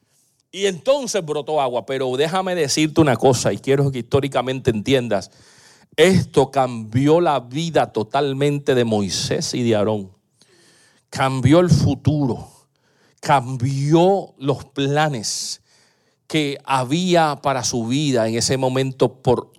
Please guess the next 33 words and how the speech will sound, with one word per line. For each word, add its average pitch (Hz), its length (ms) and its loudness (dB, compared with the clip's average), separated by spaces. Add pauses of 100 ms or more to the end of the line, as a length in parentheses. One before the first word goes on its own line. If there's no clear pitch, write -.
tomar 127 580 0
una 131 240 0
decisión 120 540 -2
incorrecta. 104 760 -4
Y 101 60 2
a 101 60 2
veces 135 280 0
nosotros 160 460 0
nos 143 120 -2
podemos 127 380 -2
a 143 80 -2
pensar 135 460 -4 (580)
de 107 180 -4
cómo 131 260 0
sería 135 380 0
posible, 120 420 -2
por 107 360 -4
qué. 117 300 -2
Yo, 117 140 -4 (100)
mira, 123 260 0
la 101 100 -2
forma 147 280 -2
en 175 100 -6
que 151 140 0
Dios 139 180 2
operaba 135 680 -2 (600)
con 131 160 -2
Moisés 117 1000 -2 (480)
era 139 260 0
tan 151 200 2
particular 127 760 0
porque 104 280 -6
Dios 135 600 -2